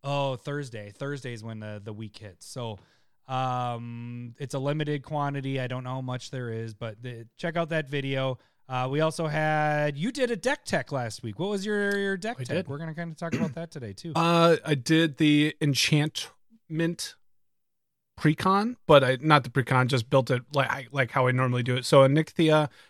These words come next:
Speaker 2: Hand of Erebos. Um, it's black, white, green. When it E T Bs or attacks, you get to exile a-, an enchantment from your yard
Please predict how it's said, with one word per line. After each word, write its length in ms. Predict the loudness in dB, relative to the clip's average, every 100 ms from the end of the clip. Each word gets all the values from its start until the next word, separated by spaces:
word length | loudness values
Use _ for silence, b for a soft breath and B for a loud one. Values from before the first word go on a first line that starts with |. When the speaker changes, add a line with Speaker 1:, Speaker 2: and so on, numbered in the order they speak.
| b
Speaker 2:
Hand 220 | -2 0
of 60 | 2
Erebos. 580 | 4 4 4 4 2 -2 _ _ _ _
Um, 680 | 0 2 2 0 0 -2 -6 _ _ _
it's 560 | 2 4 2 0 0 -6 _ _ _ _ -2
black, 240 | 0 4
white, 180 | 2 2
green. 440 | 2 4 4 2 0
When 120 | -2
it 60 | 2
E 80 | 0
T 180 | 2 2
Bs 240 | 4 4
or 100 | 4
attacks, 460 | 2 2 0 0 -2
you 60 |
get 120 | -2 -4
to 160 | -4
exile 500 | -4 2 4 6 6
a-, 60 | 4
an 180 | 2 0
enchantment 440 | 0 0 -2 -4
from 160 | -4 -2
your 120 | -2
yard 460 | 0 4 6 6